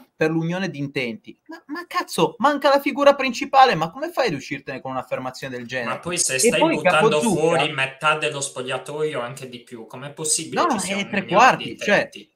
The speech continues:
Speaker 1: no, ma poi, allora, ecco, anche su questo, adesso vi, a giro mi dite i cinque, sei che rimangono,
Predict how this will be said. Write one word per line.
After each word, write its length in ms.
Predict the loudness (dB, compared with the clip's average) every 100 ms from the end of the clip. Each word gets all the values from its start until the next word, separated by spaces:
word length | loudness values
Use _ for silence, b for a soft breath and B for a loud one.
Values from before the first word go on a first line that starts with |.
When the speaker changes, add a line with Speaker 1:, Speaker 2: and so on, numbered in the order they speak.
| _
Speaker 1:
no, 180 | 0 2
ma 140 | 4
poi, 200 | 4 4
allora, 340 | 2 2 0 -4
ecco, 280 | -12 -6 -4
anche 180 | -2 -4
su 180 | -10 -8
questo, 420 | -6 -6 -8 -6
adesso 460 | -2 0 0 -2 -6
vi, 260 | -10 -10 _
a 160 | -2 -2
giro 500 | -2 0 4 2 2
mi 140 | -4
dite 420 | -4 0 2 2 0
i 100 | -10
cinque, 380 | -4 -4 -4 -6
sei 180 | -6
che 120 | -4 -4
rimangono, 640 | -2 -2 -2 -4 -10